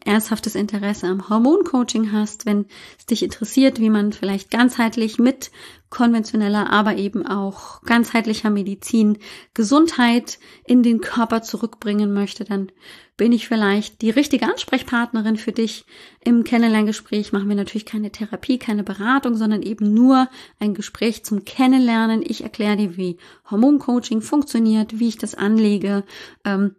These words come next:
vor allem auch, welche, äh, Konditionen du dabei zu erwarten hast. Du erzählst mir so die Hauptbeschwerde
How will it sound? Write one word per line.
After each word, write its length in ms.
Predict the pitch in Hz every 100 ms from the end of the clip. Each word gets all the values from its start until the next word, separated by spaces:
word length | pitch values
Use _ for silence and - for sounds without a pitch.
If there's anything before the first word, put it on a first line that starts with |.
| _
vor 200 | - 202
allem 240 | 202 196
auch, 560 | - 190 190 202 302 226
welche, 640 | 208 196 196 214 202 202 - - - _
äh, 160 | 220 196
Konditionen 920 | - 220 214 - 277 311 262 247 240 _ -
du 140 | 226
dabei 420 | 214 208 208 208 208
zu 140 | 220
erwarten 500 | 214 202 202 - 196
hast. 240 | 202 -
Du 40 | 247
erzählst 440 | 220 - 233 -
mir 80 | 220
so 120 | 214
die 140 | 208 196
Hauptbeschwerde 840 | 320 320 269 - 226 220 214 214